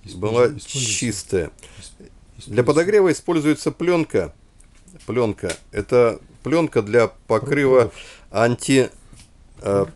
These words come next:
Speaker 2: просачивания
Speaker 1: Прудов.
Speaker 2: пру-, прудов. Черная пленка. Она покрывает полностью всю воду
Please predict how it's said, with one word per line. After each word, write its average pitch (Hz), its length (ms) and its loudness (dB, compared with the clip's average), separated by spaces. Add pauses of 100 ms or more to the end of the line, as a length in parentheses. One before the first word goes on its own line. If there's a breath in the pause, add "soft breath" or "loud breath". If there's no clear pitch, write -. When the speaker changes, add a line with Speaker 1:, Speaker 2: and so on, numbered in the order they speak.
(140)
Speaker 2:
просачивания 110 920 0 (300)
Speaker 1:
Прудов. 123 280 -12
Speaker 2:
пру-, 113 180 -2
прудов. 127 580 0 (420 soft breath)
Черная 123 480 2
пленка. 95 600 -2
Она 147 400 -2 (580)
покрывает 117 640 2
полностью 104 600 -2 (500 soft breath)
всю 104 240 -6
воду 143 400 0